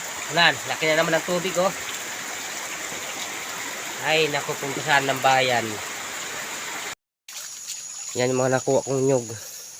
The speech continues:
Madami to, nasa, siguro ko pag inipon ko to ngayon, nasa five hundred or six hundred. Kasi sa dulo mga idol,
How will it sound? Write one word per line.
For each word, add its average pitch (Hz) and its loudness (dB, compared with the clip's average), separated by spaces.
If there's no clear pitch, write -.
Madami 127 4
to, 170 6
nasa, 135 4
siguro 147 4
ko 143 0
pag 135 2
inipon 143 4
ko 131 -2
to 143 4
ngayon, 127 8
nasa - -10
five 120 -2
hundred 131 4
or 117 2
six - -4
hundred. 127 0
Kasi 151 0
sa 170 2
dulo 165 6
mga 143 4
idol, 120 0